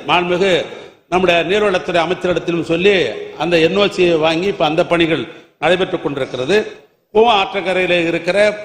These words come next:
பொதுமக்கள் இருக்கிற அவர்களுக்கு வேறொரு வாழ்வாதாரத்தை குடியிருப்பு அமர்த்த வேண்டிய அந்த பணி இருக்கிறது. விரிவாக்கம் செய்கிற பொழுது மின்கம்பங்களை அகற்றுகின்ற பணி,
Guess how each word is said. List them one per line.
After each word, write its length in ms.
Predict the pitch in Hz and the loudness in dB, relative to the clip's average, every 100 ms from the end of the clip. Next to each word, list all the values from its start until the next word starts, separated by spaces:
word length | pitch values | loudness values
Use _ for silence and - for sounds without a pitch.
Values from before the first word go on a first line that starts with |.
| - | -6
பொதுமக்கள் 460 | 175 202 196 185 | -2 0 0 0
இருக்கிற 320 | 170 170 170 156 | -2 0 2 2
அவர்களுக்கு 400 | 160 151 165 143 | 2 0 0 2
வேறொரு 600 | 180 196 175 156 123 - - _ - | 4 4 2 2 -2 -4 -16 _ 0
வாழ்வாதாரத்தை 760 | 160 196 190 175 160 165 160 | 2 2 0 0 -2 -4 -4
குடியிருப்பு 680 | 185 208 196 - 170 151 135 - | -2 2 2 2 2 2 2 -2
அமர்த்த 340 | 151 175 175 | 0 0 2
வேண்டிய 520 | 160 156 147 131 120 - | 2 2 2 2 -2 -6
அந்த 200 | 143 156 | -2 -2
பணி 180 | 160 151 | 0 -2
இருக்கிறது. 720 | 139 - 117 156 196 - - _ _ _ | -2 -4 -4 -2 -2 -6 -20 _ _ _
விரிவாக்கம் 520 | 170 220 226 220 202 | 2 4 4 2 -4
செய்கிற 300 | 180 180 175 | -4 0 0
பொழுது 520 | 151 170 208 185 175 170 | 0 0 4 4 2 0
மின்கம்பங்களை 680 | 185 214 208 185 175 165 156 139 | -2 0 0 0 0 0 -2 -4
அகற்றுகின்ற 440 | 170 - 160 143 | -4 -2 -4 -2
பணி, 340 | 135 135 190 | -2 0 0